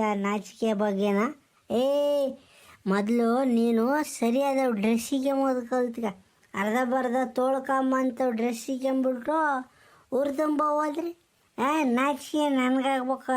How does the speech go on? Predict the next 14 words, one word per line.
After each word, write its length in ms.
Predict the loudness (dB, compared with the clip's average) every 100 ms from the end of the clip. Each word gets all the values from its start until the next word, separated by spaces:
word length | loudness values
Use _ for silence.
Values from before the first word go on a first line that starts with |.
| 2
ನಿನಗಾಗ್ಬೇಕಮ್ಮ? 880 | 2 0 0 -2 -2 -4 -2 -2 -2 -4 -8 _
ಹಾ? 280 | -2 -2 -4 _ _ -6
ಹೇಳ್-, 440 | -2 0 2 0 0
ಹೇಳು 360 | 0 2 2
ನೋಡೋಣ. 540 | 2 2 0 0 0 -2 -6 -14 _ _ _ _ _ -4
ಅಮ್ಮಣೇ, 680 | 0 2 2 2 2 2 0 -4 _ _ _ _
ಅವ್ನು, 280 | -4 -2 0
ಅವ್ನು 140 | 0 0
ಸೀನು 260 | 0 2
ಅಂತ 160 | 0 0
ಮಾತಾಡ್ಬೇಡ. 460 | 0 0 0 0 0 0 0 -2 -6 -18 -10 -2
ಅವನು 320 | 0 2 0
ಗಂಟ್ಲಿಗತ್ತ 640 | 0 0 0 0 0 0 -4
ಕುಡ್ದು 560 | -2 0 2 2 2